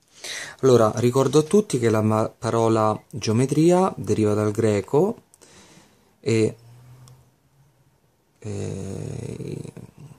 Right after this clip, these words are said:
ed è formata dall'unione di due parole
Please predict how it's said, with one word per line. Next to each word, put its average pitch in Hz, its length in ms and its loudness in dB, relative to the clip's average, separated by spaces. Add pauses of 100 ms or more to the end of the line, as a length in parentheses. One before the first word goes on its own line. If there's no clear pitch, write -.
(1300)
ed - 0 -
è 117 100 2
formata 143 840 2 (480)
dall'unione 131 960 2 (840)
di 107 300 -8
due 131 180 2
parole 120 640 0